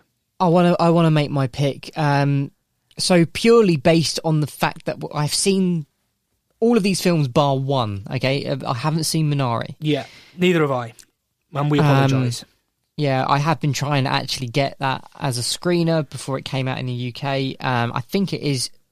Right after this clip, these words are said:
Speaker 1: very close to coming out, um, and we will watch it soon. But on the back of everything that I have seen, it, The Promising Young Woman has my vote,
Speaker 2: Wow.
Speaker 1: hundred percent. It's,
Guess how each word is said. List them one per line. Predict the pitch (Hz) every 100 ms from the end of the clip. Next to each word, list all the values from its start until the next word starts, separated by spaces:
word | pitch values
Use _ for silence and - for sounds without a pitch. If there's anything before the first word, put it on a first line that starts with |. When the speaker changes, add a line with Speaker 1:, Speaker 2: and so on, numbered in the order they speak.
| -
Speaker 1:
very | 156 156
close | - 151 131
to | -
coming | - 123 120
out, | 120 120 _ - - _ -
um, | 131 127 123 120 120 127
and | 131
we | 123
will | 120 131 117
watch | 120 -
it | 135
soon. | - 135 123 117 120 -
But | 139
on | - 147
the | 139 123 -
back | 160 143 - -
of | 151 139 127 127 - -
everything | 185 160 160 156 135
that | 127
I | 135
have | 127 -
seen, | - 135 131 127 _ _ _ _ _ _ _
it, | 156 156 -
The | - 170
Promising | - 190 190 185 165
Young | 156 147
Woman | 151 160
has | 156 139
my | 135
vote, | 127 131 143 - _ -
Speaker 2:
Wow. | 175
Speaker 1:
hundred | 143 135
percent. | 127 139 139 147 _ _ -
It's, | 165 156 - - -